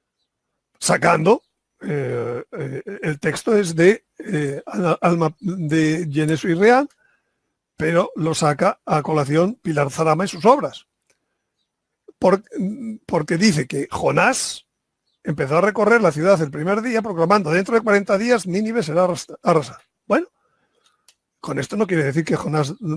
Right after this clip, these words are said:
su predicación durara cuarenta días. A, a lo mejor se cansó, se cansó al te-, al quinto viendo que la cosa funcionaba y ya está, y tal. Pero en fin, pero este es, eh, eh, este es lo que, eh, la hipótesis, ¿eh? basada en Genesis real.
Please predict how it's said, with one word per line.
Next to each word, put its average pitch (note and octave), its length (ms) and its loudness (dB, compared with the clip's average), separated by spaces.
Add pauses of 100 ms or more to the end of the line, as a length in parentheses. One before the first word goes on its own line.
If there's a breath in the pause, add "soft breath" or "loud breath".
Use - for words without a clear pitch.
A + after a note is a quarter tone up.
(140)
su - 160 -8
predicación D3+ 460 2
durara C#3+ 300 4
cuarenta B2+ 340 -2
días. D4 440 2 (460)
A, D#3 60 -12
a C#3 320 -12
lo A2 60 -6
mejor C#3 240 -10
se E3 100 -4
cansó, E3+ 340 2
se G3 140 -4
cansó D#3+ 240 4
al F#3 80 0
te-, C4 120 -4
al D#3+ 160 6
quinto A#3+ 340 4
viendo F#3 260 6
que F3 80 2
la E3+ 100 8
cosa E3+ 200 6
funcionaba C4 640 4
y E3 140 2
ya D#3+ 100 -2
está, C4+ 360 4
y C3+ 120 -4
tal. D4 160 0 (180 soft breath)
Pero - 160 -4
en F3 40 -2
fin, D4 180 4 (720 soft breath)
pero F#3 400 4
este F#3 360 2
es, - 200 0 (120)
eh, G3 260 4
eh, G#3+ 240 -6
este F3+ 320 -2
es F#3 60 -4
lo F#3 160 0
que, E3+ 300 0
eh, - 120 -6 (1000)
la F#3 240 4
hipótesis, D#3+ 680 0
¿eh? G#3 200 -2
basada D#3+ 460 2
en F3 100 -2
Genesis E3+ 400 -2
real. A#3 200 -6